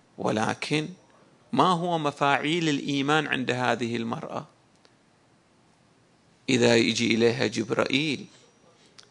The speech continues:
ويسألها عن وضعها الحالي، "أنتم في هذا المكان، من هو إليكم؟ وضعكم لمن؟"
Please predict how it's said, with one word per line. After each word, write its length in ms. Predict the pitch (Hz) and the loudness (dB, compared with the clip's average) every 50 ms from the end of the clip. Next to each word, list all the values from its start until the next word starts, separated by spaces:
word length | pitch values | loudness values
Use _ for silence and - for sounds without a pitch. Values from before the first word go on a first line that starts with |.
| _ _ _ - - | _ _ _ -14 -10
ويسألها 960 | - - 113 117 104 - - - 151 151 165 170 156 139 139 - - - - _ _ _ _ _ _ _ _ _ _ _ _ - _ _ _ _ _ _ _ _ - - _ _ _ _ _ _ _ _ _ _ _ _ - - - - | -4 -2 2 4 6 6 6 6 6 4 4 4 2 -2 -4 -6 -6 -8 -12 _ _ _ _ _ _ _ _ _ _ _ _ -20 _ _ _ _ _ _ _ _ -20 -20 _ _ _ _ _ _ _ _ _ _ _ _ -20 -12 -4 0
عن 180 | 127 123 117 | 2 2 2
وضعها 540 | 117 120 135 147 143 - - 160 139 160 135 | 4 4 2 2 2 2 0 2 2 2 2
الحالي، 640 | 131 120 - - - 143 160 175 180 160 131 - - - - _ _ _ _ _ _ _ _ _ - | 0 0 -2 0 2 2 4 2 2 0 -4 -8 -10 -14 -20 _ _ _ _ _ _ _ _ _ -14
"أنتم 280 | 120 120 - - 131 120 | -14 -10 -6 -4 -4 -2
في 160 | - 123 120 | -2 -2 0
هذا 260 | 117 113 120 117 117 | 0 0 0 0 0
المكان، 760 | 120 120 113 113 113 - - - 151 175 202 226 147 117 107 - - - - _ _ _ _ _ _ _ _ _ _ _ - - _ _ - | -2 -2 -2 -4 -4 -2 -2 0 0 2 2 0 0 -2 -4 -8 -16 -20 -20 _ _ _ _ _ _ _ _ _ _ _ -20 -20 _ _ -2
من 160 | - 135 175 | 0 0 2
هو 160 | 180 196 208 | 2 0 0
إليكم؟ 600 | - - 180 180 170 151 - - - 143 127 117 - - - - | 0 0 2 2 2 0 -2 -4 -6 -6 -6 -6 -10 -6 0 2
وضعكم 540 | 123 123 113 - - - - - 151 139 | 4 6 6 6 4 4 0 0 2 2
لمن؟" 360 | 143 175 196 208 180 143 143 | 2 2 2 2 0 -2 -4